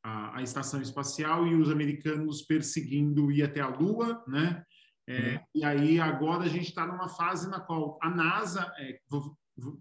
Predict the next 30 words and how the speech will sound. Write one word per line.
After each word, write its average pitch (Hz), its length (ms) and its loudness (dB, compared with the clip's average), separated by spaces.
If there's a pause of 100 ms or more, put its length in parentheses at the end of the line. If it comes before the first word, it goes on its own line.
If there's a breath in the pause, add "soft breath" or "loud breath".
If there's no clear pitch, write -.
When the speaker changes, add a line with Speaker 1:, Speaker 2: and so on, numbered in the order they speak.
Speaker 1:
vamos 156 380 0
dizer 165 100 4
assim, 151 240 0
começou 165 580 0
essa 180 160 -2
iniciativa 147 680 -2 (540)
de 127 120 -6
tentar, 156 540 2
é, 131 280 -4
privatizar, 170 1600 0
é, 139 120 -2
desenvolvimento 143 640 0
de - 100 -12
foguete, 139 800 0
né? 156 400 -2 (380)
A 113 40 -8
nasa 139 240 0
Speaker 2:
Sim. 147 60 2
Speaker 1:
lançou 143 340 0
isso 156 200 0
aqui 151 120 -4
há 143 40 -2
uns, - 360 -10 (140)
uns 113 220 -10
doze 143 440 2
anos 127 280 -2
atrás, 139 500 -2
o - 60 -12
primeiro 120 340 -6
contrato. 143 680 -4